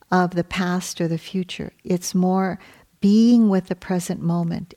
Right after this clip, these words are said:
and really kind of coming close to the present moment. It's not investigating by philosophizing or psychologizing or, like,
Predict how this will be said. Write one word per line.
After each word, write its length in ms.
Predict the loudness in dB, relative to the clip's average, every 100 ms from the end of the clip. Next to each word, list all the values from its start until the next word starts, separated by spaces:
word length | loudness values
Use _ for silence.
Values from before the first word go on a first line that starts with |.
| -2
and 260 | 0 2
really 400 | 2 2 2 0
kind 360 | -2 -4 -2 -2
of 140 | -4
coming 340 | -4 0 0 0
close 540 | -8 -2 0 0 -4
to 140 | -4
the 80 | -6
present 440 | -4 -6 -6 -8 -6
moment. 460 | -4 -4 -8 -14 _ -20 -20 -20 -6
It's 300 | -2 -2 0
not 320 | 2 4 4
investigating 840 | 2 4 2 0 -4 0 0 0 0
by 280 | 0 -2 -6 -18 -20 -20 _ _
philosophizing 1400 | -4 0 2 2 0 -4 -6 -4 -2 -2 -2 0 0 -2
or 160 | -4 -8
psychologizing 1500 | -8 -10 -12 -12 -10 -8 -8 -8 -6 -6 -6 -4 -4 -4 -6 _ -10
or, 280 | -8 -8 -12 -20 _ -10
like, 160 | -10